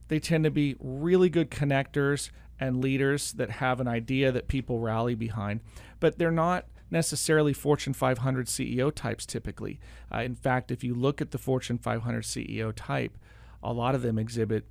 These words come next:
some of the characteristics of sociopaths, <laughs> right? They tend to be much more mercenary and much less relationship oriented.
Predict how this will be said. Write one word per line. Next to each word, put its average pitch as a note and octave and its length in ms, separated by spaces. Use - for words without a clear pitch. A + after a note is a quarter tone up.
some - 260
of A#2+ 60
the A#2 60
characteristics A2+ 720
of - 80
sociopaths, - 840
<laughs> - 160
right? A2+ 240
They B2+ 120
tend C3+ 220
to B2+ 60
be A#2+ 100
much C3 340
more C#3+ 140
mercenary A#2+ 640
and G#2+ 140
much A#2 260
less A2+ 260
relationship A2 720
oriented. G2+ 320